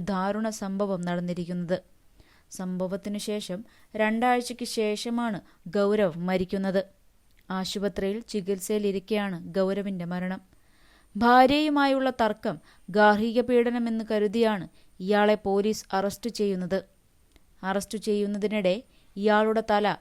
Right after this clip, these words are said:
പോലീസ് തറയിലും കാറിലും ഇടിപ്പിച്ചതായാണ് ഭാര്യയുടെ വെളിപ്പെടുത്തൽ. അതിലൊരു പോലീസ് ഉദ്യോഗസ്ഥൻ കഴുത്തിൽ കാൽ മുട്ടുവെച്ച് അമർത്തുകയായിരുന്നു. ഈ സമയം ശ്വാസം കിട്ടാതെ പിടഞ്ഞ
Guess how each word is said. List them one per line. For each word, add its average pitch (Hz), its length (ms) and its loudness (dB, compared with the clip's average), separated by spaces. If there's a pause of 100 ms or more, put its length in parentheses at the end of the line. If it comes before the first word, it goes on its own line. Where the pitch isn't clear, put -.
(300)
പോലീസ് 214 400 2 (120)
തറയിലും 214 500 0 (120)
കാറിലും 208 580 0
ഇടിപ്പിച്ചതായാണ് 208 920 -2 (220)
ഭാര്യയുടെ 190 640 0
വെളിപ്പെടുത്തൽ. 185 560 -4 (760)
അതിലൊരു 285 440 2
പോലീസ് 262 420 4
ഉദ്യോഗസ്ഥൻ 262 640 2 (360)
കഴുത്തിൽ 214 400 4
കാൽ 214 400 6
മുട്ടുവെച്ച് 226 580 0 (120)
അമർത്തുകയായിരുന്നു. 196 1040 -2 (640)
ഈ 196 120 0 (100)
സമയം 208 400 -2
ശ്വാസം 202 460 0
കിട്ടാതെ 208 420 0
പിടഞ്ഞ 208 260 -2